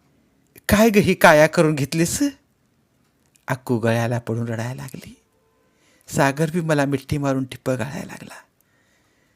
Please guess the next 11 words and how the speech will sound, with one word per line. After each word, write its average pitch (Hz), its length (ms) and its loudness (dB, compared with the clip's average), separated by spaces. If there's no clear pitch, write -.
सागर 131 420 0
मला 127 180 2
पिप्पळगावाला 123 760 -2
दवाखान्याला 120 600 -4
घेऊन 107 260 -8
गेला. 104 260 -10
खरं 131 400 -2
दुखण्यानं 143 560 -4
हद्द 147 200 -6
सोडली 143 380 -6
आली. 170 240 -12